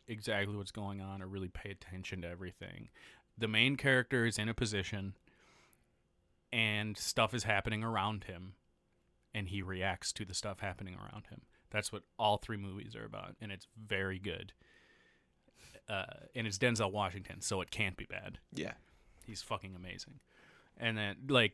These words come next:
Speaker 1: you know, John Wick takes some weird creative liberties, and I don't understand the universe very well, and it makes no sense. And it,
Speaker 2: Mm-hmm. I think they're
Speaker 1: it's,
Speaker 2: relying on that mystery to
Speaker 1: it's a lot of
Speaker 2: continue.
Speaker 1: style and no substance.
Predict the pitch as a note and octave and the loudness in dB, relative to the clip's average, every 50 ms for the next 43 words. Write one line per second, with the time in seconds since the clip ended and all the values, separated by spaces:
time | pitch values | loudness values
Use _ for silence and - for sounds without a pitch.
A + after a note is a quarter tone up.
0 | - - E3+ D3 B2+ A2+ A2 G#2 - D3 D#3 E3+ E3 D3 C#3+ D3+ C#3+ - - - | 2 0 2 4 4 4 4 6 10 12 12 12 12 12 10 10 10 8 6 4
1 | C3+ C3 A#2 - - A#2+ A2 A#2 A#2 A#2+ A#2 G2+ - - B2+ A#2 A#2 A2+ G#2+ - | 4 6 6 6 4 2 4 6 6 4 4 2 2 4 6 6 6 6 4 2
2 | A2 G#2+ A2 A2+ A#2 A#2 A#2 A2 A#2 G#2 G2+ G2+ G#2+ G#2 G#2+ G#2+ G#2+ G#2 G#2 - | 0 2 2 4 4 4 4 4 2 0 2 2 0 0 0 -2 -2 -2 0 -2
3 | - - G#2 G#2 A2 A2 G2+ F2+ F#2+ G2 G#2 G#2 A2+ A#2 A#2 A2 - - B2 A#2+ | 0 2 2 2 2 0 0 0 0 0 0 2 2 2 2 2 2 2 4 4
4 | A#2 A#2 A#2 A#2+ A#2 B2 B2+ A#2+ A#2 G#2+ G#2+ G#2 G#2 G2+ - - G#2+ F#2+ - - | 6 6 4 4 4 4 4 4 2 2 0 0 0 0 0 -2 -2 -2 -2 -4
5 | - G#2+ G#2+ A2+ - - G#2+ F#2+ F#2+ B2+ A2+ A#2 A#2+ - - - - - - A#2+ | -4 -4 -4 -4 -4 -4 -4 -4 -4 -4 -4 -4 -6 -8 -12 -16 -10 0 0 2
6 | - F3 E3+ E3 C#3 A#2+ A#2+ A2+ A2 A2 A2+ A2+ A2+ A2 G#2+ F#2 A2 G#2+ G#2 - | 4 6 8 10 12 12 12 12 12 12 10 8 6 4 4 2 2 2 2 2
7 | - A2 G#2 G#2+ G#2 G#2 - - - G#2+ A#2+ B2+ - C#3+ B2 A#2+ A#2+ A2+ A#2+ B2 | 2 2 0 0 0 -2 -4 -4 0 2 4 4 6 4 4 6 8 10 10 10
8 | A#2+ G#2+ G#2 A2+ B2 A2+ A2+ A#2 A#2+ A#2+ A#2+ A2+ G#2+ G#2+ A2 A2 G#2 - - A2+ | 10 8 6 6 8 8 8 8 8 6 4 0 0 0 0 0 0 0 0 0
9 | A2 A2+ A2 - - C3+ C3+ C#3 - - - | 0 0 0 0 0 0 0 0 -2 -4 -6